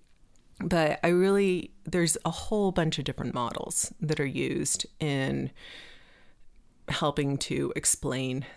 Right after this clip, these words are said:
the grief pattern, the grief cycle. A lot of them are very linear, and they're just not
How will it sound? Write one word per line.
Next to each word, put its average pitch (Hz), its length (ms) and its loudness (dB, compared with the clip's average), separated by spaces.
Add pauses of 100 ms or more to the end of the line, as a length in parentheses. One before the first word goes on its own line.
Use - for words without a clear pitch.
the 156 140 -2
grief 139 640 -8 (440)
pattern, 131 480 0
the 131 100 -6
grief - 260 -6
cycle. - 640 -2 (580)
A 156 60 2
lot 156 320 4
of 160 140 2
them 151 160 0
are 139 80 -2
very 135 260 -2
linear, 135 640 -2 (140)
and 131 520 0 (220)
they're 139 460 -2 (1600)
just - 540 -4 (500)
not 139 440 0